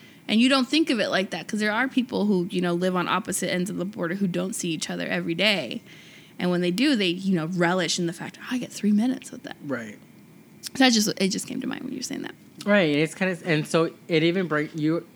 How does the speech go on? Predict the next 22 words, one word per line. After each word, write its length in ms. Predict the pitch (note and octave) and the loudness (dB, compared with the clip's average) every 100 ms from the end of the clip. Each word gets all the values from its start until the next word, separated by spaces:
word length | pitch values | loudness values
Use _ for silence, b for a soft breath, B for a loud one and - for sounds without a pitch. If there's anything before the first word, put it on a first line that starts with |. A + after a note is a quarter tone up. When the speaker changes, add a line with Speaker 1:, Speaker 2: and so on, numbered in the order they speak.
| - - | -20 -10
Speaker 2:
with 260 | D#3 C#3 - | -4 -4 -2
you 100 | E3 | -4
saying 360 | D#3+ - C#3 D3+ | -4 -4 -2 0
that, 160 | B2+ B2+ | -2 0
it 100 | C3 | -2
even 200 | C3 C3+ | -2 -4
brings 320 | C3+ C3 A#2+ | -2 -2 -2
up 300 | B2+ B2+ - | -2 -2 -4
the 120 | C3+ A#2+ | -6 -6
whole 380 | - B2+ B2 A#2+ | -6 -4 -4 -4
special 420 | - B2 - B2 | -6 -6 -6 -8
that's 140 | A#2 | -8
coming 280 | - B2+ A#2+ | -6 -4 -2
on 340 | A#2+ A#2 A#2+ A#2+ B B B | -2 -4 -4 -8 B B B
about 240 | C#3 C3 B2+ | -4 -2 -2
nine 160 | B2 | -2
eleven, 460 | B2 B2+ B2+ A#2+ A#2 | 0 0 0 -2 -2
the 100 | B2 | -2
women 300 | B2+ C3 B2 | 0 0 0
of 60 | A#2 | -2
nine 200 | A#2 A2 | -2 -4
eleven. 440 | A2 G#2+ G#2 A2 | -6 -8 -10 -12